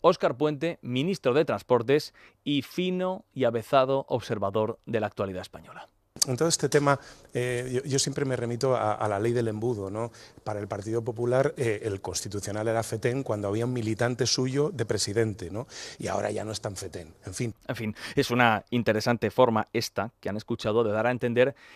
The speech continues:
Speaker 1: que ahora en el Constitucional hay un militante de los suyos, de los del Partido Socialista. Pero fíjense, fíjense, si se han dado cuenta, qué bien se sabe Óscar Puente lo de González Pons.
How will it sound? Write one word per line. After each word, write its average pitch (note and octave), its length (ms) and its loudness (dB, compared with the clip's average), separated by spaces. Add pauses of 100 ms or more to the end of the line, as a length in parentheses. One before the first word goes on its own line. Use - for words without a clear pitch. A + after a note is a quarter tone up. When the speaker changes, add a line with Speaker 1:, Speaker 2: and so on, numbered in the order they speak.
(140)
Speaker 1:
que A#2 180 2
ahora B2+ 200 8
en C3+ 80 0
el C3 60 -2
Constitucional B2+ 720 -4
hay C3 200 0
un C#3 80 -2
militante C#3 680 0 (920)
de G2+ 160 -4
los E2+ 160 -6
suyos, F#2+ 400 -6 (540)
de G2+ 80 -6
los F#2+ 100 -10
del G2+ 140 -4
Partido A2 300 -4
Socialista. G#2+ 460 -6 (220)
Pero C3 160 6
fíjense, D#3+ 600 0
fíjense, C#3+ 680 -2 (160)
si - 140 -10
se - 80 -6
han C#3+ 60 -4
dado A#2 180 4
cuenta, G#2+ 400 0 (400)
qué G3 220 8
bien F3+ 260 2
se C3 160 -2
sabe D3 400 2
Óscar B2+ 400 -2
Puente B2 340 0
lo B2+ 140 4
de G#2+ 120 0
González G2 440 -2
Pons. - 420 -14